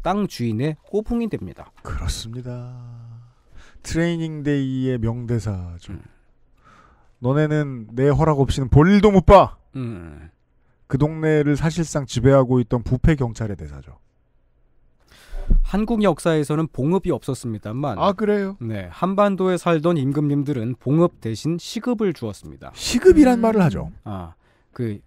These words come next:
Speaker 1: 시간마다 주는 급여가 아니고요.
Speaker 3: 네.
Speaker 2: 식-, 시급이 아니고 식읍.
Speaker 1: 네, 식읍. 먹을 식자 쓰는 시급이에요.
Speaker 3: 쌀.
Speaker 1: 네, 시급도 봉읍이랑 사실은 똑같습니다.
Speaker 2: 음.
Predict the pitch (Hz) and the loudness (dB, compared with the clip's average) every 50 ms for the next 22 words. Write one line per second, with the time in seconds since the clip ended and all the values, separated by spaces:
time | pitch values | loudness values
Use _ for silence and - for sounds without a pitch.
0 | _ _ - - - 208 226 220 214 190 180 170 143 - 147 143 - - 139 123 | _ _ -14 -6 -2 2 2 2 4 4 2 2 2 2 0 -2 0 -2 0 2
1 | 151 147 139 117 92 90 92 95 107 123 101 95 - 175 170 - - - - 240 | 2 2 2 0 -4 -4 -8 -8 -10 -10 -10 -10 -10 -12 -10 -8 -6 -4 -6 -6
2 | - _ - - - - 247 247 233 190 - 180 185 160 175 156 143 143 135 143 | -6 _ -12 -8 -4 0 2 2 2 4 4 4 4 6 6 6 6 6 4 4
3 | 135 - - 285 - _ - - _ _ - 208 175 - _ - 131 127 120 104 | 4 4 4 2 2 _ -4 -20 _ _ 4 4 4 4 _ -6 -4 -4 -4 -4
4 | - - 233 - _ - 180 160 143 - _ _ _ - 117 131 143 147 196 196 | -4 -6 -6 -6 _ -2 0 0 0 0 _ _ _ -6 -2 -2 0 2 2 2
5 | 180 - 190 - - 180 156 - 151 139 123 - - 196 - 202 151 123 110 95 | 2 0 -4 -4 -2 -4 -2 -2 -2 -2 -2 -4 -6 -6 -6 -6 -6 -6 -6 -6
6 | 90 113 151 - - - 294 262 190 - _ _ - 123 110 98 92 98 _ _ | -6 -8 -10 -8 -4 -2 -2 -2 -4 -6 _ _ -6 -6 -4 -6 -6 -10 _ _
7 | - - - _ _ - - 240 214 247 240 - _ - 214 220 196 - - 139 | -20 -20 -20 _ _ -12 -8 -6 -2 -2 -2 -2 _ -2 0 0 0 0 -2 0
8 | 170 190 202 160 156 156 180 190 180 - - - 233 - 240 214 - 240 - 240 | 0 0 0 0 0 0 0 0 -2 -6 -6 -6 -4 -2 -2 -2 -4 -4 -6 -6
9 | 220 - - 139 107 95 - - 65 - _ _ - 76 65 64 | -6 -6 -6 -10 -10 -10 -12 -16 -20 -20 _ _ -20 -20 -20 -20